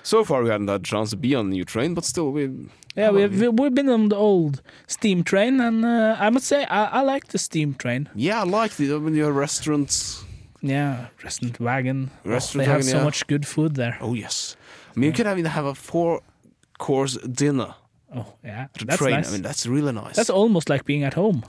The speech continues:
Speaker 1: Quite. Of course, a train will be your home for thirteen hours, so it's
Speaker 2: Yeah.
Speaker 1: not, it is to be expected, but it's, it's really nice.
Speaker 2: Yeah, thirteen hours if you're going Trondheim, Oslo.
Speaker 1: Yeah.
Speaker 2: Which is, how, how much is it? Five hundred kilometers?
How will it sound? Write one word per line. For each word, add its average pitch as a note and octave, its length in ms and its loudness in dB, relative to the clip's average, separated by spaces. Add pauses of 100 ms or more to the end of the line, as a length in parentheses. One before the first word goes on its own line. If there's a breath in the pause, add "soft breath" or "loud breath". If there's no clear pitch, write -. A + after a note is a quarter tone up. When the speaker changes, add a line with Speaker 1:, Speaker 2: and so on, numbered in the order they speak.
(400 loud breath)
Speaker 1:
Quite. - 580 -8 (320 loud breath)
Of C#3 100 -6
course, D#3+ 240 2
a C#3 40 -2
train C3 320 0
will C#3+ 160 4
be A2 100 0
your G2+ 100 0
home G#2+ 220 0
for G2 120 -6
thirteen G#2+ 380 -4
hours, A2 460 -4
so F#2+ 480 -4
it's D#2 120 -8
Speaker 2:
Yeah. C3+ 220 0 (160)
Speaker 1:
not, A2 160 -6 (120)
it - 280 -12
is E3 240 -2
to - 100 -6
be G#2 120 -4
expected, A2 520 -8
but - 380 -8 (340)
it's, - 200 -14
it's D#3+ 160 -12
really D#3+ 220 0
nice. - 440 -10
Speaker 2:
Yeah, C3+ 160 -6
thirteen E3 400 0
hours D3+ 320 2
if B2+ 140 -2
you're B2+ 80 0
going B2 420 0
Trondheim, B2+ 420 0
Oslo. B2+ 480 -2 (120)
Speaker 1:
Yeah. A2+ 360 2
Speaker 2:
Which C#3 160 -2
is, C#3 160 -2
how, D3+ 180 0
how F3+ 120 0
much G#3+ 180 0
is G#3 120 2
it? F#3 200 0
Five F3 420 -2
hundred F#3 300 -2
kilometers? G#3 680 -4